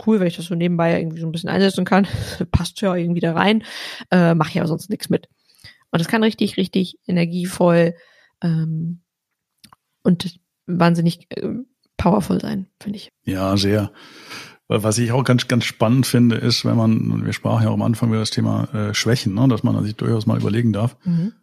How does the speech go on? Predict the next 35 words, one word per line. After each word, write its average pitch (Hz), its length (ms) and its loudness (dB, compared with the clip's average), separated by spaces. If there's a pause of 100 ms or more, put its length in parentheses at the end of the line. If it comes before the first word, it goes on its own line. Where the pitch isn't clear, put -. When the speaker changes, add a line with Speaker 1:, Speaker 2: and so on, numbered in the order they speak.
(120)
Speaker 2:
welche 104 240 -6
Schwächen 110 420 0
habe 98 140 -6
ich - 80 -10
denn, 95 160 -6
ne? 127 240 2
Das 110 160 -6
Speaker 1:
Mhm. 156 80 -10
Speaker 2:
kommt 117 280 0
meist 113 240 4
irgendwie 120 140 6
ganz 110 160 4
automatisch, 104 540 0
wenn 104 80 2
man 101 100 0
sich 104 100 -2
über 101 120 0
seine 101 160 2
Stärken 113 320 2
Gedanken 107 320 2
macht, 107 220 0
dann, 104 240 -4
äh, 101 260 -6 (640)
kommt 104 240 -4
auch 98 120 -4
irgendwie 104 240 0
raus, 90 280 0
was 101 140 -2
man 90 240 -4
vielleicht - 280 -4
nicht 92 160 -2
so 92 180 0
hundertprozentig 101 800 0
gut - 180 -16
kann. 104 200 -8